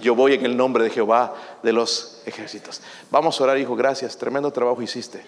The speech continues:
Eres un gigante de la fe.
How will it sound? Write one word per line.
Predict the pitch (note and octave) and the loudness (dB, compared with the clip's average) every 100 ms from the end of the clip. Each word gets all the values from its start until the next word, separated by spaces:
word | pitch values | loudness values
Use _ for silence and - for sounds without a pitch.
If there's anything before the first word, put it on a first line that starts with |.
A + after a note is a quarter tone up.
| - - - - - - | -20 -20 -20 -20 -20 -4
Eres | - C3 | -2 0
un | C#3 | 0
gigante | B2+ A#2+ C#3+ C#3+ C3+ | 0 2 0 0 0
de | A#2+ | 2
la | G#2+ | 0
fe. | - - D3 - - | -2 -4 -4 -4 -12